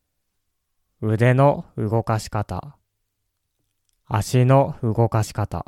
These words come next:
すべてが違います。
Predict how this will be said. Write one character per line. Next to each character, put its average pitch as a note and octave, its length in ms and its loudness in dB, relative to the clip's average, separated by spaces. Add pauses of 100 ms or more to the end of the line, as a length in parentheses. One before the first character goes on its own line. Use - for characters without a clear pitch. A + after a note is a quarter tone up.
(1200)
す - 260 -4
べ E3+ 160 6
て G2 180 -2
が G2+ 480 0 (200)
違 A#2 60 0 (220)
い F#2+ 40 -2
ま F#2 180 -4
す。 - 320 -14